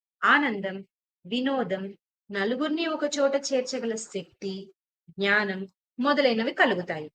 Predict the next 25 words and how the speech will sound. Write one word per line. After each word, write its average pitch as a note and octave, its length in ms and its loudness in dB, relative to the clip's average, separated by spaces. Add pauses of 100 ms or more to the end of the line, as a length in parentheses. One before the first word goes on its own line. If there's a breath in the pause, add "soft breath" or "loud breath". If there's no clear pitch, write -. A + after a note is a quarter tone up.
(680)
ఎంతో A3+ 360 -2
గొప్పదైన C#4 680 2
తోలుబొమ్మలాటను A#3 1000 0
నమ్ముకుని A3+ 640 -2
ఉన్న G#3+ 260 -4
వారికే G3 540 -2
కాదు, G3+ 420 -4 (440)
దానిని D4+ 360 6
మన C4+ 200 2
వారసత్వ B3+ 680 0
కళగా F#3 560 0 (340)
ముందు C4 240 2
తరాల D4+ 400 4
వారికి B3 420 2
అందించాల్సిన A3 640 -2
బాధ్యత A3 580 0
కూడా B3+ 280 0
మన F#3+ 360 -2
మీద G#3+ 260 0
ఉంది. F3+ 340 -4 (480)
అందుకోసం D4 520 4
ప్రజలు, A3+ 640 0 (280)
ప్రభుత్వం A#3 520 4 (120)
ముందుకు C4+ 320 4
రావాలి. D#3+ 420 -4